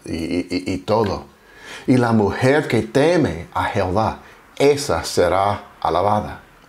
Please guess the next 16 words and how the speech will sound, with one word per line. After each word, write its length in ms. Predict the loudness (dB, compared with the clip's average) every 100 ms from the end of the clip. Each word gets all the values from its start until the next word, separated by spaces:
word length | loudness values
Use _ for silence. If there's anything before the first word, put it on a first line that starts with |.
| _ _ _ -20 -20 -20 -8
Dadle 720 | 2 4 4 4 4 4 0 -4
del 220 | 0 0
fruto 540 | 0 2 2 4 2 4
de 140 | 2
sus 200 | 0 0
manos 480 | 0 0 -6 -12 -20 -20 -20 -20 0
y 260 | 2 2 2
alábenla 880 | 2 4 4 2 0 -2 -2 -2 -6 -10 0
en 380 | 2 4 4
las 220 | 2 -2 -2
puertas 480 | 0 0 0 -2
sus 720 | -4 -10 -10 0 0 0 -6 -16 _ _ _
hechos." 640 | -8 -6 -8 -10 -12 -14 -16 _ _ _ _ _ _ _ -20 -12 -12 -12 -20 -20 -20 -20 -20 _ -20 -20 -20 -20 -20 -20 -20 -4
Para 200 | -2 2
terminar 400 | 2 2 4 4
hoy, 200 | 4 2